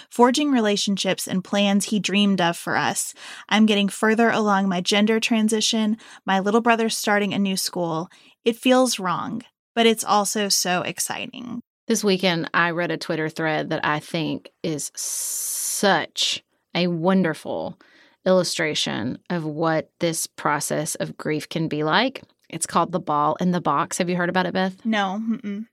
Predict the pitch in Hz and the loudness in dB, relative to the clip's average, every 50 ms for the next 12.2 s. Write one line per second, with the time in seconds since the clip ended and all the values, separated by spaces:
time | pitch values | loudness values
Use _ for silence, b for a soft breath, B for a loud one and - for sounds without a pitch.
0 | _ _ _ _ _ _ - - 220 202 196 190 190 190 185 180 175 175 170 180 | _ _ _ _ _ _ -2 2 2 4 4 4 4 4 4 4 2 0 0 0
1 | 226 247 262 262 214 196 165 160 - - - - 160 - 165 165 160 - 160 151 | 0 0 0 2 4 4 4 4 2 0 -6 -8 -6 -4 -4 -4 -4 -4 -4 -4
2 | - - - 180 180 170 180 175 165 165 156 151 - - - - 165 156 160 160 | -4 -2 0 -2 0 0 -2 0 2 4 4 2 2 -2 -6 -4 -4 -4 -2 -4
3 | 175 160 - 170 156 - - 165 160 170 170 165 - _ _ 170 160 - _ _ | -4 -2 -2 -2 -2 -2 -2 -2 -2 -2 -4 -6 -8 _ _ -2 -2 -2 _ _
4 | - - 160 151 151 151 147 139 - - - - - 196 - - 165 - _ _ | -2 0 0 0 0 -2 -4 -6 -6 -8 -8 -8 -6 -6 -6 -6 -8 -8 _ _
5 | _ _ _ _ _ _ _ _ _ _ _ _ _ - 185 170 170 175 175 165 | _ _ _ _ _ _ _ _ _ _ _ _ _ -2 0 2 2 0 0 2
6 | - 196 196 214 208 - - - _ 190 185 233 247 233 - - 190 175 165 160 | 2 2 2 4 2 -2 -6 -6 _ 0 2 2 2 2 2 0 0 0 0 -2
7 | 156 151 151 156 165 185 _ - 180 185 185 202 185 208 214 214 208 196 175 165 | -2 -2 -2 -4 -4 -6 _ -2 0 2 2 4 4 4 4 4 4 2 0 -2
8 | 160 165 147 - - - - - - B B B B B B B B B - 185 | -2 -2 -4 -4 -4 -6 -10 -12 -12 B B B B B B B B B 2 4
9 | 185 185 175 190 185 185 180 - 160 160 - 165 160 170 202 208 208 208 196 185 | 4 6 6 6 4 4 2 0 -4 -8 -8 -6 -2 0 2 2 4 2 2 2
10 | 190 180 170 170 165 170 151 139 139 - 147 - 190 175 165 175 170 170 165 170 | 2 2 2 0 -2 -2 -4 -4 -4 -8 -4 -2 -2 0 0 -2 -4 -2 -2 -2
11 | 170 170 175 175 - 180 170 165 156 - 151 147 143 147 147 151 - - - - | -2 -2 -2 -2 -2 -4 -4 -4 -2 -2 -2 -2 -2 -2 -4 -2 -2 -4 -4 -6
12 | - - - | -8 -12 -12